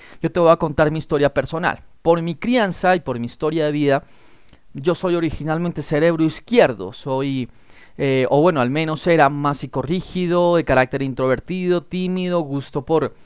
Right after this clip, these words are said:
eh, lo esquemático, el orden,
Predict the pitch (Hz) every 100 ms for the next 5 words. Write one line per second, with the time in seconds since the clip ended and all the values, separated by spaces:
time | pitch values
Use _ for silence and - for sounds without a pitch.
0 | - - - - 139 135 127 123 123 120
1 | 120 117 113 117 131 - 131 120 143 151
2 | - 143 - 139 120 127 147 147 127 143
3 | 175